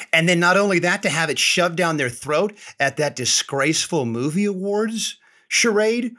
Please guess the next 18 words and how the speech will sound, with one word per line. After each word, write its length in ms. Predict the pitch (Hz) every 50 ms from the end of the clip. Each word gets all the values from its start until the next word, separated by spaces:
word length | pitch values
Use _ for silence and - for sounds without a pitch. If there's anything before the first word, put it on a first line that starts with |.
| _ -
where 120 | 156 170
not 140 | 165 135 127
a 60 | 120
single 400 | - - - 151 147 147 143 131
one 180 | 131 131 135 135
of 120 | 139 131
them 180 | 143 143 143 139
is 120 | 131 123
in 120 | 139 131
a 40 | 135
mask 600 | 127 127 127 127 131 135 139 139 139 - - -
and 180 | 110 101 98 95
they're 140 | 92 90 85
laughing 760 | 87 92 107 131 147 151 139 - - - 151 143 143 135 117
and 140 | 104 95 92
hooting 440 | - - 160 165 156 151 135 123
it 120 | 117 113 117
up. 320 | 127 143 156 160 160 _